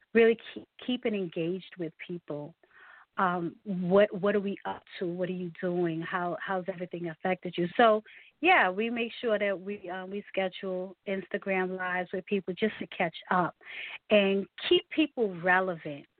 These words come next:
Because some, there are some people, and I'm, I'm not saying that it's, you know, the people that I've spoken to on my Instagram Lives, but some people are really struggling with content creation. Like, how do I stay revel-, relevant if I'm not in a room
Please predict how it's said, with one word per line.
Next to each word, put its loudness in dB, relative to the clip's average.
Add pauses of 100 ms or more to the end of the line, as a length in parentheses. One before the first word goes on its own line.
(420)
Because -2
some, 2
there 8
are 2
some -6
people, -8
and -2
I'm, -2
I'm -2
not -2 (140)
saying -4
that 0 (140)
it's, -4 (600)
you -2
know, 4
the -2
people -2
that 0
I've -4
spoken -4
to -2
on 0
my -4
Instagram -6
Lives, -4 (360)
but -8
some 8
people 4
are 4
really -2 (120)
struggling -2
with -4 (640)
content 0
creation. 0
Like, -4 (440)
how 6
do -4
I 4
stay -2
revel-, 0
relevant 0
if -8
I'm -6
not -4
in -4
a -2
room -6